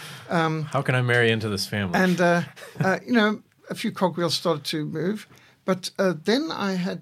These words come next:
Speaker 2: uh, uh, on my first mission to America back in January nineteen eighty-eight, I stayed with General Ben Parton, who's United States Air Force scientist. He's the man who pioneered everything from precision-guided weapons, lasers,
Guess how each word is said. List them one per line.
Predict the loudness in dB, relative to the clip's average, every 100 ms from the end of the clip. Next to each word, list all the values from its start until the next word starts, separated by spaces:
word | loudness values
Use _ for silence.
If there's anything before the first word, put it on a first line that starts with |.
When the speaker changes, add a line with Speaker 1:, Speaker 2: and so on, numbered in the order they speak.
| -6 -2
Speaker 2:
uh, | 0 0 -4 -14 _ _ -20 _ _ -6
uh, | -4 0
on | 2
my | 2
first | 2 -2 -2 -2
mission | 0 0 -2
to | -2
America | 0 0 0 -2
back | -4 -4 -6
in | -8 -8 -8
January | -4 -2 -2
nineteen | -4 -6 -8
eighty-eight, | -6 -4 -4 -4 -6 -12 -10
I | -8 -8 -12 _ _
stayed | -14 -6 -4 -4
with | -8
General | -6 -4 -4 -6 -10 _ _ _ _ _ _ _ _ _ _
Ben | -4 -2
Parton, | -2 -2 -2 -4 -4
who's | -2 -6 -4
United | -4 -4
States | -6 -6 -6 -6
Air | -6 -6
Force | -6 -6 -6 -8 _ _ -8
scientist. | -4 -2 -2 -2 -4 -4 -6 -12 -10
He's | -6 -4
the | -2
man | 0 0
who | -2 -6 _
pioneered | -4 -2 0 0
everything | -2 -4 -8
from | -6 -6
precision-guided | -6 -6 -6 -6 -6 -4 -6 -6
weapons, | -8 -6 -8 -4
lasers, | -2 -2 -4 -6 -8